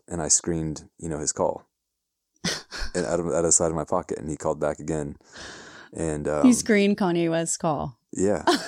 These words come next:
Speaker 1: And then, and I, I
Speaker 2: <laughs> That's
Speaker 1: called him
Speaker 2: great.
Speaker 1: back, like, thirty minutes later. It wasn't even, like, a quick thing.
Speaker 2: <laughs> That's awesome.
Speaker 1: And, uh, but the Lord always just, there's just so many, I can't even tell you the number of miraculous, um, things. But somebody,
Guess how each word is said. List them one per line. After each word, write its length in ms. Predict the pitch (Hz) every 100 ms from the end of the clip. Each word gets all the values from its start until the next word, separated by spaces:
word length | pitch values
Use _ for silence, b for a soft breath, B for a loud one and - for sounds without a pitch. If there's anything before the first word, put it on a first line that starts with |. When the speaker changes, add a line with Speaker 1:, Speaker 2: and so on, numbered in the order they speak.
| -
Speaker 1:
And 160 | 92
then, 120 | 90 92
and 200 | 104 107
I, 120 | 101
I 60 |
Speaker 2:
<laughs> 100 | 110
That's 100 | - -
Speaker 1:
called 160 | 120 113
him 80 |
Speaker 2:
great. 80 | -
Speaker 1:
back, 140 | 101 -
like, 160 | 76
thirty 260 | - 95 87
minutes 260 | 80 76 71
later. 280 | 73 76 -
It 60 |
wasn't 280 | 76 82 85
even, 140 | 80
like, 120 | 78 78
a 80 |
quick 260 | 71 87 -
thing. 240 | 78 69 -
Speaker 2:
<laughs> 40 |
That's 180 | - -
awesome. 480 | - 214 - - 254
Speaker 1:
And, 380 | - 90 - -
uh, 340 | 76 76 69 - _ -
but 200 | 95 92
the 60 |
Lord 180 | 101 113
always 300 | 101 107 98
just, 120 | - -
there's 140 | 101
just 180 | 110 -
so 160 | 101 98
many, 240 | 95 87 -
I 100 | 98
can't 220 | - 104
even 160 | 87
tell 140 | 82 87
you 60 |
the 100 | 85
number 220 | 85 85 80
of 80 |
miraculous, 880 | 80 78 76 76 - 73 73 - - - _ _ _ _ _ _ -
um, 460 | 80 76 73 - -
things. 300 | - 85 76
But 160 | - 85
somebody, 400 | - 123 123 85